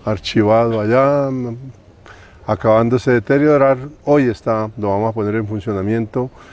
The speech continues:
y en unos ocho a quince días se lo estamos entregando a la comunidad para que el campesino pueda hacer uso de ese a un precio muy módico, la hora, y podamos también llegarle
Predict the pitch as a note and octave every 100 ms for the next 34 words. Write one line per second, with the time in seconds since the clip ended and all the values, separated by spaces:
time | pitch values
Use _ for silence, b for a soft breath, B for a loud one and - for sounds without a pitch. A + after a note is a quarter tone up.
0 | B - G#2+ G2 G#2 A2+ A2 - A2 A2
1 | - - A#2 A2 G#2+ G#2 G2 F2+ - B2+
2 | A2+ A#2+ A2+ A2+ A2+ G#2 - G2+ A2 G#2+
3 | G#2 G2+ G#2+ G#2+ - C3 C3+ A#2+ A#2 C3
4 | B B B B - A2 G2+ A2+ F#2 G#2
5 | F#2 G2+ A#2+ A#2 A2 - D#3 A#2+ G2+ -
6 | G2 A#2 A2+ A#2 - B2 A2 G2+ G#2 G#2
7 | - A2+ G#2 G2+ B2+ A#2+ A#2 C3 A#2 B2
8 | A#2+ A2+ G#2+ A2+ B2 B2 - B2+ B2+ B
9 | B B B B - A2 G#2 G#2 B2+ C3
10 | B2 A#2+ C#3+ G#2+ G#2+ G2 G2+ A2 - G2
11 | F#2+ G2 G2+ G2+ G2+ G2+ G2+ G2